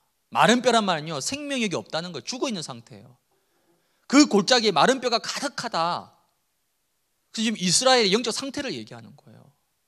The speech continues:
여러분이 알고 있는 그 사람들, 그 직장, 그 현장, 전부 다 마른 뼈들이에요. 마른 뼈들.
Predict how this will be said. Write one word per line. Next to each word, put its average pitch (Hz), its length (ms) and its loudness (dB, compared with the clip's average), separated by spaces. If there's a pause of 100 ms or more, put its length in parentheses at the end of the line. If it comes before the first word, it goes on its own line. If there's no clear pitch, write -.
(1300)
여러분이 220 320 4
알고 220 300 2
있는 196 280 -4 (280)
그 175 120 -4
사람들, 170 480 -4 (380)
그 190 160 0
직장, 190 640 -4
그 202 100 -4
현장, 202 420 -4 (280)
전부 349 340 4
다 277 100 10
마른 190 300 4
뼈들이에요. 170 360 -4
마른 - 200 -20
뼈들. - 320 -20